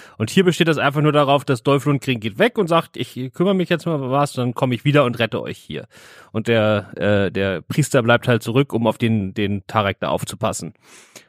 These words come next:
Und dann sagte Tarek, ja, ich könnte euch auch helfen. Bind mich mal los. Und dann sagt der Priester, ja, okay.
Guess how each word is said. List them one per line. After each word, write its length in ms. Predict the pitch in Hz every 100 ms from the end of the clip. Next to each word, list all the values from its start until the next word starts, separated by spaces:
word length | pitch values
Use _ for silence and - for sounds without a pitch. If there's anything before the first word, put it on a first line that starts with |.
| _
Und 120 | 120 120
dann 260 | 117 117
sagte 280 | 107 120 123
Tarek, 460 | - 127 127 117 -
ja, 140 | 117 92
ich 120 | -
könnte 240 | 139 151
euch 160 | 151 151
auch 200 | 165 -
helfen. 320 | 110 - 135 - - - _ - - 95
Bind 220 | 117 143
mich 120 | 131 139
mal 140 | 156
los. 280 | 156 101 -
Und 80 | 104
dann 100 | 101
sagt 160 | 107
der 80 | 113
Priester, 400 | - 123 - 123
ja, 240 | 107 113
okay. 320 | 107 - 117